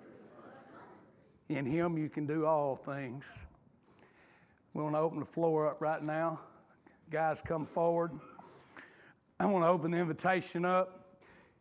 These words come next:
If you're bought by the blood, maybe you have a little baggage. Maybe you hadn't been quite right with the Lord.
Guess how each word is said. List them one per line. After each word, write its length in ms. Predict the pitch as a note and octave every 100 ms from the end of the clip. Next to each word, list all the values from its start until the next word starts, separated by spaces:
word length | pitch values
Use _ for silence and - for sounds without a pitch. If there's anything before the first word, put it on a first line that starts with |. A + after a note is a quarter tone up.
| _ _ -
If 80 |
you're 140 | A#3 G#3
bought 340 | F#3 G#3 F3+
by 160 | G3 G3+
the 80 | F3
blood, 420 | F3 G#3 G#3+ F#3+
maybe 280 | F#3+ G#3 G#3
you 80 |
have 160 | E3+ G#3
a 40 |
little 440 | G3 G#3+ A3 F#3 - -
baggage. 680 | E3+ F#3+ F3 D3 D3+ B2 - - _ _ _ _ -
Maybe 280 | F3+ F#3 F3+
you 100 | D3+
hadn't 280 | F#3+ F#3
been 180 | F3 F#3
quite 340 | - G#3 G3 F3
right 340 | F#3 G3 G3
with 140 | F#3
the 80 | E3
Lord. 460 | E3 F#3+ G#3 G#3